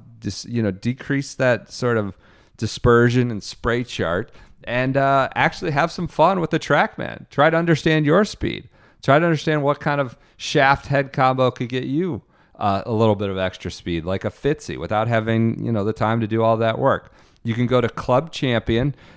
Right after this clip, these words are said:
and use the code fried egg through the rest of this year. That's all caps, no spaces, fried egg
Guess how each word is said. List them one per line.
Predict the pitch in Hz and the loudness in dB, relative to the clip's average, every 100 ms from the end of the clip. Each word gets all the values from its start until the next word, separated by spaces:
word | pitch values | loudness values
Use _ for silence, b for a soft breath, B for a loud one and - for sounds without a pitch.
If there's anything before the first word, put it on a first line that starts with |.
| - | -2
and | 107 | 0
use | 120 113 | 0 0
the | 117 | -4
code | - 110 101 90 b b | 4 6 6 2 b b
fried | - - 113 120 143 | -8 4 6 6 4
egg | 110 107 107 117 | 4 4 2 -2
through | 117 | -4
the | 104 | -2
rest | 101 113 - | 0 -2 -4
of | |
this | - - | -10 -10
year. | 117 92 71 | -8 -8 -6
That's | 90 - - - _ _ | -8 -8 -20 -20 _ _
all | 101 113 | 0 0
caps, | - 123 110 - - | 0 0 0 0 -2
no | 110 | 0
spaces, | 120 - 98 92 - 92 82 | 0 -2 -4 -4 -4 -6 -8
fried | - - 107 127 110 | -8 0 2 2 2
egg | 87 82 | 0 -2